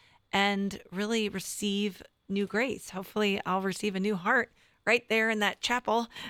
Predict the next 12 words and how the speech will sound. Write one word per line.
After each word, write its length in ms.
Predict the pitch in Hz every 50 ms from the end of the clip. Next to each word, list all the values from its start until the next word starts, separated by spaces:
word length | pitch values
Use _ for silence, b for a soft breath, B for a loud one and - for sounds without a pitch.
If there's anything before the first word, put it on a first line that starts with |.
| B B
Uh, 240 | - 196 196 190 190 -
I'm 140 | - 196 196
looking 260 | 208 220 - 214 208
forward 300 | 196 - 208 208 220 214
to 120 | - - 190
it, 160 | 180 - -
but 220 | - 196 - -
we 100 | - 202
do 280 | 202 190 220 214 208 220
have 280 | 208 185 - 208 202 190
availability 680 | 190 180 202 196 185 185 175 190 185 190 185 185 180 180
left. 420 | 180 190 208 - - - - -